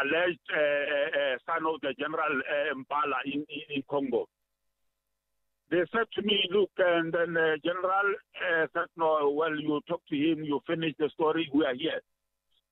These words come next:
And then, uh, uh, they have the money. The money is, is covered with the, with the, with the, uh, with the, with the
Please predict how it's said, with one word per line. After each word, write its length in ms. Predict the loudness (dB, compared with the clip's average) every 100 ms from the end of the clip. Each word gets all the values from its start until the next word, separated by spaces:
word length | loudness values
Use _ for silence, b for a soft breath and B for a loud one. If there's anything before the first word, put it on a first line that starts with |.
| _ _ -4
And 160 | -2 0
then, 240 | 0 0
uh, 360 | 2 2 2 -2 -2 0
uh, 480 | 2 2 0 -2 -4 _ _ _ _ _ -6
they 140 | -4
have 220 | 0 -2 -4 -6
the 100 | -4
money. 400 | 0 0 0 -4 -4
The 80 |
money 520 | 0 2 2 0 -2 -6
is, 120 | -8 -8 -10 _ -8
is 160 | -4 -4 -2
covered 340 | -2 0 -2
with 160 | -2 0
the, 160 | 2 4
with 180 | 2 0
the, 180 | 2 2
with 160 | 0
the, 240 | 0 0 0 _ _ _ _ _ _ _ 0
uh, 680 | 2 2 2 2 0 0 -2
with 240 | -2 -2
the, 160 | 0 0
with 160 | 0 0
the 120 | -4